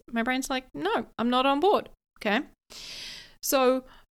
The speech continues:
I could go and do something else that would, you know, give me a, a dopamine hit or, you know, be maybe more enjoyable based on my brain's behind the scenes calculations. Or I could just take a few minutes to either challenge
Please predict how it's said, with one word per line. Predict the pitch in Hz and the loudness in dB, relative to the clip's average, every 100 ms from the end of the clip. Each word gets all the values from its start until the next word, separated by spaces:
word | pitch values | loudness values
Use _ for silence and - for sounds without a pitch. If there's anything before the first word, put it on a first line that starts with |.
| _ - | _ 0
I | 269 | 0
could | 294 320 | 2 4
go | 311 277 | 6 6
and | |
do | 254 | 4
something | 240 - 269 240 | 2 0 0 2
else | 202 202 | 0 0
that | - - | -2 2
would, | 208 185 | 2 2
you | 208 | 2
know, | 175 185 | 2 0
give | 185 185 196 | 2 0 2
me | 190 190 | 0 2
a, | 185 180 - | 2 2 0
a | 185 175 180 180 175 | -2 0 0 -2 -4
dopamine | - 180 185 185 185 | -2 0 0 -2 0
hit | 175 190 196 - | 0 2 0 0
or, | 180 180 180 | 2 2 0
you | 190 | -2
know, | 175 185 - _ | -2 -6 -10 _
be | 196 185 185 180 - - _ _ _ - - | 0 0 -2 -6 -20 -20 _ _ _ -18 -18
maybe | - 120 170 190 180 180 | -16 -14 -4 -2 0 2
more | 180 190 | 4 4
enjoyable | 185 196 175 165 190 | 2 4 4 4 4
based | 202 165 - | 4 2 0
on | 180 | -2
my | 170 | 0
brain's | 175 156 | 0 -2
behind | 180 175 170 | -4 -6 -6
the | 180 | -6
scenes | 185 180 | -4 -6
calculations. | 185 - 214 190 160 196 220 - _ _ _ - - - _ 240 | -4 -6 -2 -2 0 -2 -2 -4 _ _ _ -20 -20 -20 _ 2
Or | 285 392 226 202 | 8 10 10 8
I | 220 | 4
could | 226 | 2
just | 233 - | 0 0
take | 254 | 2
a | 403 | 2
few | - 202 | 2 2
minutes | 180 202 311 339 - - - _ | 2 2 0 0 -4 -4 -8 _
to | - 208 202 196 | -2 2 2 0
either | 226 190 185 | 0 0 0
challenge | - - 220 294 302 247 208 - | -2 2 4 6 6 4 2 -4